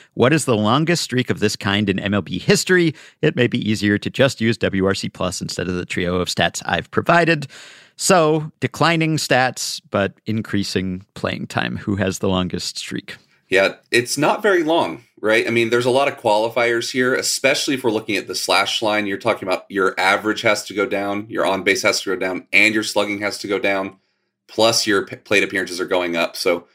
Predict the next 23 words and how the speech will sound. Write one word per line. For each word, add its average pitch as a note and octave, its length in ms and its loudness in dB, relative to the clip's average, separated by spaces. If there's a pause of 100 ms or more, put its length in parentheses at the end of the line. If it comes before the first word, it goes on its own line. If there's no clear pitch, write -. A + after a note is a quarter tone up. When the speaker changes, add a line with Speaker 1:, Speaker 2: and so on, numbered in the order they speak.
(200)
Speaker 2:
that's C3 120 0
a D#3 40 4
lot C3 160 4
of A#2+ 120 -2
qualifiers. A2+ 500 2
So G#2+ 200 -2
probably C3 380 0
not A#2+ 100 0
surprising. G#2 440 0
The F2+ 80 -4
record's G2 360 0
actually - 380 -4
only G2+ 240 -2
five F#2 520 0
seasons, A#2 640 -4 (420)
and G2+ 260 4
it A2 60 2
Speaker 1:
Mm-hmm. G#2 60 0
Speaker 2:
was G2+ 100 -2
done G#2 180 2
by G2 120 2
a F2+ 100 0
pitcher, E2+ 440 -10